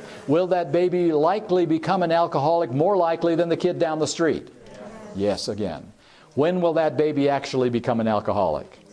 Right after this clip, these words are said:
When it chooses to drink. There it is. The tendency to sin is bad news. The choice to sin is guilt.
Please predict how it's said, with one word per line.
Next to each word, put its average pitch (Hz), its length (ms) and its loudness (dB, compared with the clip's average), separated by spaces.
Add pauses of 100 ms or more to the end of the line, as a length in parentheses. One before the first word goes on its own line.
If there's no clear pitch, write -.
(720)
When 123 200 0
it 120 140 0
chooses 123 580 0
to 117 180 -4
drink. 101 360 -2 (960)
There 110 220 2
it 113 60 2
is. 80 460 -4 (400)
The 113 100 0
tendency 196 720 0
to 175 100 0
sin 110 580 0 (120)
is 127 160 0
bad 135 320 0
news. 113 680 -2 (440)
The 127 120 0
choice 180 480 0
to 120 100 -4
sin 107 500 0 (140)
is 123 200 0
guilt. 98 460 -2